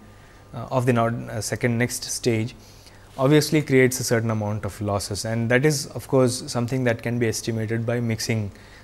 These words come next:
um, loss models which are available, from which one can estimate, uh, to a certain amount of accuracy, uh, what is the effect of these wakes shed from the rotor on subsequent stages.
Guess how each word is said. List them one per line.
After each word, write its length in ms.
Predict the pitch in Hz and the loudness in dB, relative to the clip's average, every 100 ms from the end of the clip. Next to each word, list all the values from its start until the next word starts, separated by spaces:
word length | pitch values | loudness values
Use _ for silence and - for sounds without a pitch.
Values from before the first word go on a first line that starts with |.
| - | -14
um, 380 | 117 101 95 104 - - | -6 -4 -4 -8 -12 -6
loss 380 | 117 113 117 - | 4 4 4 0
models 420 | 107 110 113 107 | 0 2 0 -2
which 200 | 104 - | -6 -2
are 100 | 104 | -2
available, 460 | 101 117 123 110 110 - - - - - - | 2 4 4 2 -4 -10 -20 -20 -20 -20 0
from 160 | 131 | 2
which 180 | 143 143 | 2 2
one 180 | 131 131 | 0 2
can 180 | 135 123 | 2 2
estimate, 680 | 117 135 127 120 113 - 113 | 0 0 2 2 2 -2 -2
uh, 220 | 110 101 107 127 - | -2 -2 -6 -14 -6
to 240 | 131 123 127 | 0 0 0
a 80 | 123 | 0
certain 300 | 131 160 139 | 0 2 2
amount 360 | 127 123 120 | 4 4 2
of 160 | 113 95 | 0 0
accuracy, 600 | 104 117 110 98 113 110 - - - - - | -2 0 -2 -2 -4 -6 -10 -20 -20 -20 -20
uh, 40 | - - - | -20 -20 -4
what 280 | 127 120 - | 0 0 0
is 220 | 143 127 | -2 2
the 80 | 117 | 2
effect 340 | - 123 113 | 2 -2 2
of 340 | 113 110 - 117 | 0 0 -4 -4
these 260 | 113 104 | -2 -2
wakes 400 | 107 113 110 - | -2 -2 -4 -10
shed 240 | - 123 113 | -2 -2 -2
from 180 | 117 110 | -4 -2
the 100 | 104 | -2
rotor 380 | 104 110 107 113 | -2 -2 -6 -6
on 400 | 107 104 107 113 - - | -6 -4 -4 -8 -14 -18
subsequent 580 | - 104 - 95 - 95 | -8 -6 -6 -8 -8 -8
stages. 540 | - 110 95 143 - | -2 -2 -4 -10 -16